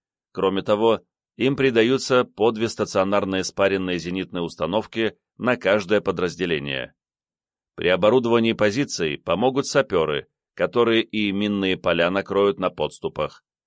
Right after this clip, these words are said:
В дальнейшем боезапас будет увеличиваться совместно с доставкой питания,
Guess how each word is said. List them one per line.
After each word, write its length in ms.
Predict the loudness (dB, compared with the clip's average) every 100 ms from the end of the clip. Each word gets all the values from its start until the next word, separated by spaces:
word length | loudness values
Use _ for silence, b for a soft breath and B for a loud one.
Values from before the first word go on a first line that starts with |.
| _ _ _
В 160 | -14 -2
дальнейшем 760 | 0 2 2 2 0 0 -4 _ _
боезапас 680 | 0 0 2 2 4 2 2
будет 320 | -2 -2 -2
увеличиваться 720 | 0 0 -2 -2 -4 -2 -6
совместно 560 | -4 -2 -2 -4 -2 -4
с 80 |
доставкой 520 | 0 -2 0 -2 -2 -8
питания, 680 | -8 -2 0 0 -2 -4